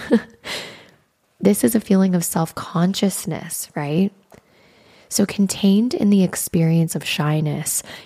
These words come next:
is the healthy feeling of shame, of this reluctance,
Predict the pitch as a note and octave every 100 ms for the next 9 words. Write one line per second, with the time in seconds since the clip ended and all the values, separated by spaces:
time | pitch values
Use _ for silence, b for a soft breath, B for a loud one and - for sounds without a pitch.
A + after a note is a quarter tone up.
0 | B F#3+ E3 D#3+ - _ - F#3+ F#3+ -
1 | - E3 D#3+ G#3+ A#3 - E3 D#3+ D#3+ -
2 | - A#3 B3 - - F3+ _ B B B
3 | B B B F3 E3+ E3+ E3 - - -
4 | F#3+ F#3 F3+ F#3 - - E3+ D#3 - -
5 | -